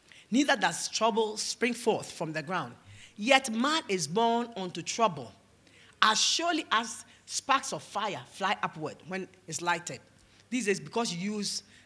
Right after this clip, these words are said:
um, stove, you don't understand. But when you light a coal pot, and then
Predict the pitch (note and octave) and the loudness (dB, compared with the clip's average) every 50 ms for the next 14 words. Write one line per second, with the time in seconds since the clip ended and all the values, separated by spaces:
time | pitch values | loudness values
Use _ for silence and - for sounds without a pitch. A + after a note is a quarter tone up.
0 | _ - C3 D3+ D3 C#3+ C#3+ C#3 - - - - - - A3 G3+ E3+ F3 F#3 G#3+ | _ -6 -4 -4 -4 -4 -6 -8 -10 -12 -12 -12 -2 0 0 0 0 0 0 2
1 | A3 G3 D#3+ D3+ - - D#3+ D#3 D#3+ A3+ C#4 C#4+ B3 G3 F3 E3 D#3+ G3+ G#3+ G#3+ | 2 2 0 -2 -6 -6 -6 -4 -2 0 0 0 -2 -2 -4 0 4 4 4 4
2 | A3 F3+ C#3 - E3 D3 - - F3+ D3+ - - - - _ - - - - _ | 4 -2 -6 -6 -8 -8 -8 -8 -10 -10 -10 -10 -14 -18 _ -20 -20 -20 -20 _
3 | _ _ _ - E3+ D#3+ E3+ F#3 F#3 F3 E3+ | _ _ _ -10 -6 -2 -2 -2 -2 -2 -6